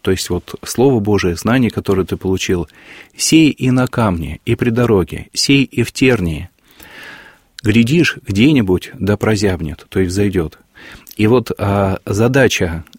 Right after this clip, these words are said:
людей, а, образованных, а, которые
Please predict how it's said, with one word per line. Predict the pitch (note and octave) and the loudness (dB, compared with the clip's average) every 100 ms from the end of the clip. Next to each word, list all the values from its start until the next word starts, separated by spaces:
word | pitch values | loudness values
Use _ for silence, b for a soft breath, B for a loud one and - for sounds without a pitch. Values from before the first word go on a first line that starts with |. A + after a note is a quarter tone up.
| - | -8
людей, | G2 G#2+ A2+ G2+ E2+ E2 - | -4 -2 0 0 -2 -8 -12
а, | F#2+ F2+ | -6 -6
образованных, | E2+ G2 F#2 C#3+ D#3 G2+ F2 - B B B B | -4 -4 0 2 2 0 -4 -10 B B B B
а, | - F2+ | -6 -4
которые | F2 G#2 - G#2 G2 F2+ | -2 -2 0 2 2 0